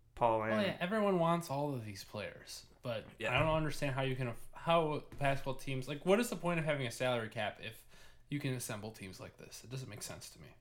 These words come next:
Speaker 1: Well, they, like, the, with the T V rights and all that, like, the cap just keeps going up. So next year it's gonna be even more.
Speaker 2: Right.
Speaker 1: Like, that's why some guys might not, like, opt out. Like, Paul George has,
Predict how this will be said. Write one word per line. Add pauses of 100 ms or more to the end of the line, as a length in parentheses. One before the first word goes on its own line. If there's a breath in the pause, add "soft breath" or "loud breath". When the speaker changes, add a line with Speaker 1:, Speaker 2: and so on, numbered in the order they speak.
(180)
Speaker 1:
Well,
they,
like,
the,
with
the
T
V
rights
and
all
that,
like,
the
cap
just
keeps
going
up.
So
next
year
it's
gonna
be
even
more. (1000)
Speaker 2:
Right.
Speaker 1:
Like,
that's
why
some
guys
might
not, (340)
like,
opt
out. (380)
Like,
Paul
George
has,